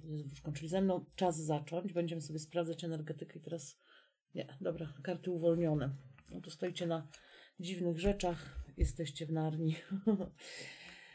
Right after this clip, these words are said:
Tak to jest. Witam bardzo, bardzo. Ja tu sobie przetasuję karty, poczekam na was. Popatrzymy sobie na energetykę tygodnia. Zobaczymy, jak ta energetyka będzie wyglądała.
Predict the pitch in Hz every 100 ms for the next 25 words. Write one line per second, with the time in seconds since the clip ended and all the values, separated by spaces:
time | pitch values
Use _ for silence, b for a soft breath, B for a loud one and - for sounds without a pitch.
0 | B - 196 - 196 180 180 233 - -
1 | B B - - - - - - - -
2 | - - 196 170 151 160 160 180 170 165
3 | 156 160 151 160 165 202 269 - _ _
4 | _ b b b b b b b - 175
5 | 175 170 175 175 - 196 190 185 185 175
6 | 175 269 262 220 - 170 190 170 175 214
7 | 214 214 - - - _ 160 220 214 196
8 | - - 180 - 170 185 196 202 196 190
9 | - - 185 - 208 240 233 233 233 226
10 | - - - - B B B B - -
11 | 190 165 - 180 160 156 - 160 160 151
12 | - - 151 151 135 135 214 220 202 196